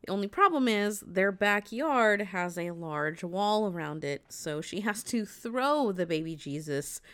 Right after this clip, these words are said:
over this fence, and she's only, like, four or five, so she's not exactly skilled in the throwing of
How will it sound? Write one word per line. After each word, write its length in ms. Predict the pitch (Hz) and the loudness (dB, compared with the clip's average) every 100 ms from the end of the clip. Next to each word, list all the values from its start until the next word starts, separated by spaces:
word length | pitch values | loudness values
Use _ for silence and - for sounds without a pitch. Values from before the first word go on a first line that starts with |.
| - _ | -20 _
over 320 | 208 214 214 | 4 6 4
this 320 | 202 190 - - | 4 2 0 -4
fence, 580 | 302 285 202 - - - - - - - | 2 2 2 -2 -8 -8 -16 -20 -20 -2
and 260 | 240 294 269 | 2 2 2
she's 360 | - 330 330 - | 2 2 2 2
only, 460 | 294 330 339 311 | 2 0 -2 -4
like, 460 | 285 240 214 208 - _ _ - _ | -2 0 0 -2 -10 _ _ -20 _
four 420 | - - 294 302 | -12 0 4 6
or 60 | 269 | 6
five, 500 | - 226 185 71 170 | 6 4 4 2 -2
so 160 | - 208 | -4 -4
she's 280 | 240 254 | -4 -4
not 340 | 294 311 294 - - | 2 4 6 4 -2
exactly 680 | 226 220 247 233 233 233 | -6 0 4 4 2 -2
skilled 680 | 208 - - 311 254 220 202 - | -2 -8 -2 2 4 4 0 -4
in 280 | 190 202 185 | -4 -4 0
the 300 | 190 175 - _ | 0 0 -2 _
throwing 680 | - - 214 226 214 196 190 | -20 -8 0 0 2 0 -2
of 420 | 160 175 170 - | 0 -2 -6 -20